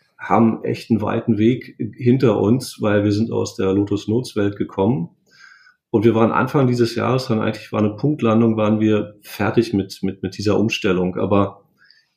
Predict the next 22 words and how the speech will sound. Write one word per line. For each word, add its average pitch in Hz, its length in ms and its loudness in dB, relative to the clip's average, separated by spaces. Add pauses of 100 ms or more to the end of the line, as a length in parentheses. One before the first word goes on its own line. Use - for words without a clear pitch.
(240)
das - 180 -6
war 110 540 0
der 113 220 -2
Klassiker, 131 520 2
über 113 140 6
den 110 160 4
wir 110 60 2
schon 107 160 0
gerade 101 220 0
gesprochen 117 460 -4
hatten. 123 180 0
Die 104 100 2
Technik 113 400 -2
war 101 100 2
da, 95 140 0
aber 110 240 2
die 104 80 0
Kultur 104 400 -2
war 104 100 0
noch 98 140 -6
die - 160 -8
alte. - 420 -10